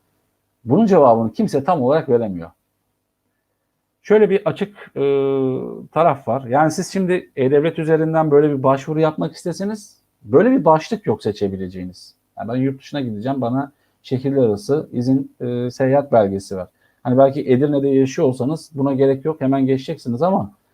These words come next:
e, ne bileyim ben Bursa'dayım, işte İzmir'den birisi çıkacak, Edirne'ye kadar kaç tane şehir geçecek, kaç tane, e, kontrol noktasından geçecek ve derdini anlatmak zorunda kalacak.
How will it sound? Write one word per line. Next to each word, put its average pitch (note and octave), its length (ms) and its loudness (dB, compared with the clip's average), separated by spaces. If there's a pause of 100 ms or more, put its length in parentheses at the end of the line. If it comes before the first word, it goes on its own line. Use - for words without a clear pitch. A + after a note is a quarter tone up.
(220)
e, G2+ 120 -2
ne F3 120 0
bileyim C3 200 0
ben B2+ 200 2
Bursa'dayım, A2+ 460 2
işte G2+ 200 -8
İzmir'den B2 540 0
birisi A#2 340 -6
çıkacak, - 380 -6
Edirne'ye A#2+ 420 -2
kadar A#2 280 -6
kaç C3+ 180 0
tane B2+ 200 -4
şehir C3 300 -6
geçecek, A2+ 420 -6 (420)
kaç F#3+ 220 0
tane, B2 380 -2 (100)
e, C#3 180 -2
kontrol D3 400 2
noktasından A2+ 720 -2 (220)
geçecek A2 400 -6
ve D3 120 2
derdini C3 300 2
anlatmak D3 420 -2
zorunda F#2+ 300 -10
kalacak. F#2 400 -12